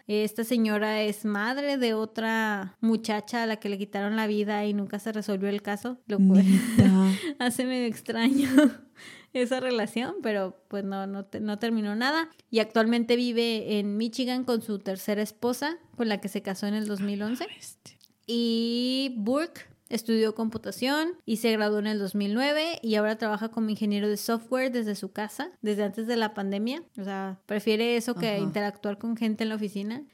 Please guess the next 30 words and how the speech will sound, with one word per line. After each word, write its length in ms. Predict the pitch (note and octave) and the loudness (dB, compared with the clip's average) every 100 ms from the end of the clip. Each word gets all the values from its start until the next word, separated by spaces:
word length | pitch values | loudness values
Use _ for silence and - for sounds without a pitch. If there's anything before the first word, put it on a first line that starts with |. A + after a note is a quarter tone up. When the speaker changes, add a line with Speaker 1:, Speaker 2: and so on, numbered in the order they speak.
| - _ | -20 _
Speaker 1:
Y, 680 | B3 A#3+ A#3+ A#3 A3+ A3 G#3+ | 0 2 4 2 2 0 -2
pues, 180 | A3+ A3+ | 0 2
no 100 | A3+ | 4
hay 80 | A3+ | 2
mucho 360 | A#3+ B3+ D4 C4+ | 2 0 0 0
de 200 | A#3 G#3+ | 2 0
él 120 | G#3+ | 0
públicamente, 880 | A#3+ A#3+ A#3+ A#3 G3 G3+ G3+ F#3+ - | -2 -2 -2 -2 -2 -4 -4 -6 -6
aparte 460 | G#3 G#3 G#3+ A3 | -2 2 2 4
de 20 | A#3+ | 2
la 80 | |
entrevista 520 | A#3+ A3+ G#3 G3+ A#3 A#3 | 2 4 4 2 0 0
que 140 | A#3+ | -2
te 140 | A3+ | 0
mostré 460 | G#3 G3 - G3+ G3+ | -2 -2 -4 -4 -2
que 100 | A3 | -2
dio 80 | A3 | -2
en 120 | A3 | -2
el 100 | A3 | -2
dos 160 | A3+ G3+ | -2 -2
mil 180 | G3 G3 | -4 -4
dieciséis. 640 | G#3 G#3 G3 G#3 G3 - | -6 -6 -4 -6 -6 -10
O 60 | G3 | -8
sea, 160 | G3 | -2
ni 140 | G3+ G#3+ | 2 2
siquiera 320 | A3 A3 A3 | 6 6 4
tiene 180 | B3 B3 | 2 2
página 380 | B3+ C4 B3+ | 0 2 2
de 100 | B3 | 2
Wikipedia. 640 | A3+ G3+ G#3 G#3+ G#3+ G#3+ | 0 -2 -4 -2 0 -2